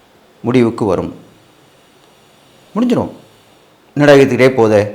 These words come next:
வாய்தா போட்டு நேர்ந்து," உங்க வழக்கறிஞர் சொல்லியிருப்பாரு, "முடிஞ்சிடும், கவலைப்படாதீங்க," அப்படின்னு சொல்லியிருப்பாரு. ஆனா வாய்தா டேட் போட்டு தள்ளி போயிருக்கும்.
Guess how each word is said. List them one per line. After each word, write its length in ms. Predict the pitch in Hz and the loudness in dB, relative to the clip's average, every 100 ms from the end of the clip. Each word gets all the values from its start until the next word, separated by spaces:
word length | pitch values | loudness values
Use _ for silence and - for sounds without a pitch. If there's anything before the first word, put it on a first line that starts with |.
| - - _ _ 123 | -16 -20 _ _ 0
வாய்தா 260 | 120 117 110 | 2 2 -2
போட்டு 180 | 101 | -4
நேர்ந்து," 280 | 101 101 92 - - _ _ _ _ _ _ - | -4 -4 -6 -14 -20 _ _ _ _ _ _ -6
உங்க 180 | 147 | 2
வழக்கறிஞர் 440 | 147 156 160 135 120 | 4 4 2 0 -2
சொல்லியிருப்பாரு, 400 | 113 107 95 90 - - _ _ - | -4 -2 -4 -4 -10 -20 _ _ -6
"முடிஞ்சிடும், 440 | 175 202 127 101 - - _ - | -2 -2 -2 -4 -8 -20 _ -6
கவலைப்படாதீங்க," 500 | 156 156 107 92 95 | -4 -2 -2 -2 -4
அப்படின்னு 220 | 92 95 | -10 -12
சொல்லியிருப்பாரு. 360 | 87 90 - - - _ _ _ _ _ - | -12 -14 -16 -18 -20 _ _ _ _ _ -6
ஆனா 440 | 165 147 113 113 - - _ _ _ _ _ 143 | -2 0 0 -4 -10 -20 _ _ _ _ _ -2
வாய்தா 340 | 147 127 107 | 0 0 -2
டேட் 280 | 104 98 - | -4 -6 -8
போட்டு 200 | 110 101 | -10 -8
தள்ளி 220 | 113 107 | -10 -8
போயிருக்கும். 440 | 95 80 - - | -8 -10 -12 -20